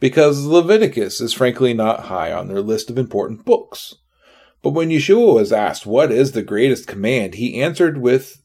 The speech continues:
Deuteronomy six, four through five, Mark twelve, twenty-eight through thirty.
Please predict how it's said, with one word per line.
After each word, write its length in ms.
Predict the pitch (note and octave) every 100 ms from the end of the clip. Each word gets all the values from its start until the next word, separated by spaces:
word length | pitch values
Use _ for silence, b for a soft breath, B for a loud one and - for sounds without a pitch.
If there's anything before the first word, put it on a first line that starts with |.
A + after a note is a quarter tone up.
| _ -
Deuteronomy 460 | A#2 A2+ G#2+ B2
six, 340 | B2 A2+ G#2+ -
four 220 | F2+ D#2+
through 160 | -
five, 580 | - D3+ C3+ - - - _ _
Mark 500 | A#2+ C3 C3+ - -
twelve, 400 | - C3+ F2+ -
twenty-eight 460 | - A#2 A2+ G2 G#2
through 140 | G#2
thirty. 420 | C3+ C#3 C#2+ -